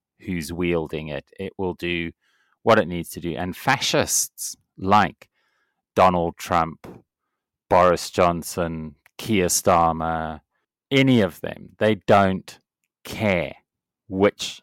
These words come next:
way they f-, they, they lie, whether it's left or right. They don't really care. They just want power,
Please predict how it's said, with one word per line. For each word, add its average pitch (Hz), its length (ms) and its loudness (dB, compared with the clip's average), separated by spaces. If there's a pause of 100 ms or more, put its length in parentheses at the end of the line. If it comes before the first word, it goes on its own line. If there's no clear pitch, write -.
(160)
way 90 380 -2
they 87 320 -4
f-, - 460 -18 (120)
they, 90 400 0 (100)
they 90 200 0
lie, 90 480 0
whether 87 480 -4
it's - 340 -10 (400)
left 107 380 0
or 107 80 2
right. 78 300 2
They 101 120 2
don't 113 200 4
really 90 260 -2
care. 85 240 -8
They 90 200 -2
just 98 260 -8
want 95 260 -2
power, 80 380 -2